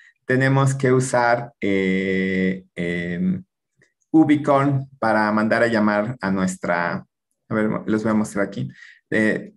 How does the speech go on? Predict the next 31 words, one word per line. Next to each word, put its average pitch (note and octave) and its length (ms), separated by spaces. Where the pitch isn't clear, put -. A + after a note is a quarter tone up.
el A2 140
comando C3+ 400
Ubicorn, D3 500
que B2 160
ese C3 320
lo A2+ 160
instalamos, C3 840
eh, G2 560
y, F3 520
y B2 60
le B2 160
decimos C#3 800
como A#2 260
la A#2 180
ruta C3 600
de G#2+ 180
dónde C3 380
está D3+ 480
y, D3+ 400
eh, G2+ 280
le G#2 120
damos A2+ 280
esta G#2 260
opción. F#2+ 560
Ahorita A#2+ 220
van C3 120
a B2 40
ver A#2 180
cómo A#2 260
queda, A#2 560
eh, D2+ 640